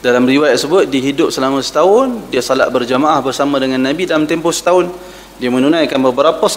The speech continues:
dia menunaikan solat sunat yang banyak. Kemudian disebut dalam hadis, "Wa adraka Ramadan." Dia sempat bertemu dengan sekali Ramadan. Kemudian dia mati. Sahabat yang meriwayatkan hadis, dia kata, pada malam itu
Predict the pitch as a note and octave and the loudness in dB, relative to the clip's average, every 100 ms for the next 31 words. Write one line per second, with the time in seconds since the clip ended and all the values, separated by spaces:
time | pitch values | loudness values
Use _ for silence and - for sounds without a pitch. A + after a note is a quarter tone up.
0 | D3+ D3 D3+ D3+ D3 D3+ F3+ E3+ D3+ B2+ | 0 2 0 0 2 2 2 0 0 -2
1 | B2 E3 D3+ - F3+ G3+ F3 F#3 F#3 G#3+ | -2 -2 0 0 0 0 0 0 0 2
2 | A3 - - - - - - - - - | 0 -2 -12 -18 -20 -20 -20 -20 -20 -20
3 | - - - - - - - C3 C#3 C#3 | -20 -20 -20 -20 -20 -20 -6 -2 2 2
4 | C3 C3 B2+ B2 B2 B2+ A#2+ A#2 B2+ D3+ | 2 2 0 0 -2 -2 -2 -2 0 0
5 | C3 B2+ B2+ B2 C3+ B2 A#2 A2 G#2+ A#2 | 0 0 0 -2 0 0 0 -2 -2 -2
6 | F#2 - - - - - C#3 C3 C3+ B2 | -4 -14 -20 -20 -20 -6 -2 -2 -4 -2
7 | B2 A#2 B2 - C#3+ C3+ B2+ B2 A#2 - | -4 -2 -6 -2 -2 -2 -2 -2 -2 -6
8 | - C#3 F3+ B3 C4+ F#3+ D3 B2 A2+ - | -4 -2 0 2 2 2 2 2 -2 -4
9 | - - - - - - - - - - | -16 -20 -20 -20 -20 -20 -20 -20 -20 -14
10 | - F#3+ G3 D#3 B2+ A#2 - - - - | -4 0 0 0 0 -4 -8 -18 -20 -20
11 | - - - - - - - - - - | -20 -20 -20 -20 -20 -20 -20 -20 -20 -20
12 | - - - - F#3 G#3 A#3 G3 F#3 F3 | -20 -20 -8 -4 -2 0 0 2 2 2
13 | E3+ - C#3 C#3+ D#3+ D3+ C#3+ D#3+ E3 F3 | 2 0 0 0 2 2 2 0 -2 0
14 | F3 F3 G3 B3 C4 G3+ F3 G3+ | 0 0 0 0 0 0 -4 -4